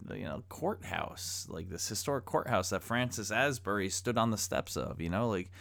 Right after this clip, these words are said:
uh, George Washington had been in this area. This is, like, this is, like, a pretty historical place, pretty cool place to, to live. Um,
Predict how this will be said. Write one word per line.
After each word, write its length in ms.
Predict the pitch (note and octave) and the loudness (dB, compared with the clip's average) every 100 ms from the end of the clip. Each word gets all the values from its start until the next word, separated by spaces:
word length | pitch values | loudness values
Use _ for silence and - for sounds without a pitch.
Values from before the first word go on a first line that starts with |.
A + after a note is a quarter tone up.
| - - - - - | -16 -16 -16 -12 -2
uh, 240 | G2 F2+ | 0 0
George 380 | F#2 B2 C3 A2+ | 2 2 2 0
Washington 720 | G2 A2 E3+ D#3+ A#2 G#2 F#2 | 0 2 4 2 0 -2 -2
had 180 | F2+ F2+ | 2 10
been 160 | F2 E2+ | 10 10
in 140 | D#2 | 2
this 180 | D#2 - | -2 -2
area. 260 | D#2+ C#2+ | -2 0
This 220 | D2 D3+ D#4 | 0 0 0
is, 160 | B3+ | -4
like, 220 | - - | -4 -4
this 180 | G4 - | -4 -4
is, 160 | A#3+ A3 | -2 2
like, 280 | G#3 F#3 - | 2 2 0
a 180 | D#3+ | -2
pretty 320 | D#3+ - G3+ F3 | -2 -4 -2 0
historical 500 | D#3+ - - - C3+ | -2 -4 -6 -6 -8
place, 400 | - A3 F2+ - | -4 -2 -2 -4
pretty 220 | - C#3+ | -4 -4
cool 200 | - A#2 | -2 -4
place 360 | A2 A#2 F#2+ | 0 0 0
to, 220 | - G2 - | -4 -4 -4
to 200 | F#2 G#2 | -4 -2
live. 460 | G#2 G#2+ D#2+ D2+ - - - - - - - - | 0 2 0 -4 -12 -18 -18 -18 -18 -18 -8 0
Um, 640 | G2+ F#2 E2+ E2+ D#2+ | 2 4 4 2 -2